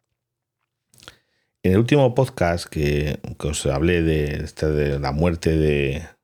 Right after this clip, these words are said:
de un camarero y varios, y un cliente, y diez quedaron heridos graves por un incendio en un restaurante de Madrid, eh, que después se vio que eso no tenía licencia en las que bar sin cocina y cosas raras.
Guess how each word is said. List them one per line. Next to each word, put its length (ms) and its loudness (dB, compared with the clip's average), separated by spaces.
de 160 -4
un 100 0
camarero 500 0
y 60 2
varios, 380 -2
y 60 0
un 120 0
cliente, 440 0
y 240 -2
diez 360 -2
quedaron 640 -2
heridos 600 0
graves 440 0
por 160 2
un 80 4
incendio 400 2
en 60 2
un 60 -2
restaurante 540 -2
de 80 0
Madrid, 440 -2
eh, 220 2
que 120 -2
después 360 -2
se 260 2
vio 400 2
que 260 -2
eso 240 -2
no 100 0
tenía 220 -2
licencia 520 -4
en 60 -2
las 120 -6
que 200 -4
bar 180 -2
sin 220 -4
cocina 920 2
y 100 0
cosas 380 -2
raras. 280 -14